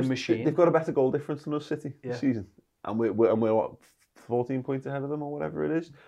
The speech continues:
Speaker 1: Like, that's
Speaker 2: They're the bo-, they're amazing flat track bullies, aren't they?
Speaker 1: I, I, it's funny 'cause I'm writing the,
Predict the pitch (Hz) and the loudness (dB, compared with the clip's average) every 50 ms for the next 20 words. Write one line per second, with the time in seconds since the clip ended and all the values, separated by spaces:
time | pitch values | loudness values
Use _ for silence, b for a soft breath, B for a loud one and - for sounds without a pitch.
0 | b b _ - 117 - - - 107 - - 120 - - - - - - - - | b b _ -2 -2 -2 -2 -6 -2 0 2 2 2 0 -10 -18 -18 -18 -8 0
1 | 120 165 175 180 180 185 185 175 147 143 156 175 190 190 190 175 156 143 143 147 | 6 8 8 8 8 6 6 6 6 6 8 8 8 8 8 6 6 6 6 6
2 | 139 165 - - 160 135 - - 143 - - 120 113 120 131 131 131 120 117 117 | 4 0 0 0 0 0 0 -6 -8 -6 -4 -4 -4 -4 -4 -4 -6 -6 -6 -6
3 | 135 - - - - 101 - - 127 135 135 135 - - - 143 139 135 120 - | -8 -10 -6 0 0 0 4 6 6 6 6 4 0 4 6 8 8 8 6 4
4 | - 107 117 110 110 110 113 113 113 - 107 131 123 117 107 104 - _ _ _ | 6 6 6 4 6 4 6 4 4 4 4 4 4 2 2 -2 -6 _ _ _
5 | _ _ _ _ - 110 107 104 | _ _ _ _ 2 2 2 2